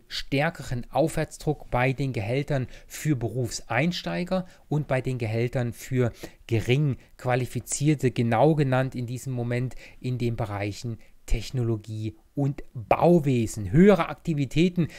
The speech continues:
sehen wir bei den Zusatzvergünstigungen oder Vergütungen. Da sehen wir, dass die Unternehmen versuchen, äh, sich für die Arbeitnehmer interessant zu halten, interessant zu machen, um auch den Schwund an Arbeitnehmern,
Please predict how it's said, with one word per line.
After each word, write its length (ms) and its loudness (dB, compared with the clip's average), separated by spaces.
sehen 340 4
wir 240 4
bei 160 4
den 180 -4
Zusatzvergünstigungen 1400 -2
oder 160 0
Vergütungen. 640 0
Da 140 -4
sehen 260 -4
wir, 80 -4
dass 180 -8
die 100 -12
Unternehmen 720 0
versuchen, 640 -2
äh, 160 0
sich 400 -2
für 180 -4
die 160 -4
Arbeitnehmer 840 0
interessant 840 -4
zu 220 -6
halten, 380 -2
interessant 580 -6
zu 140 -6
machen, 320 -4
um 160 -10
auch 160 -14
den 180 -4
Schwund 480 2
an 200 -4
Arbeitnehmern, 800 2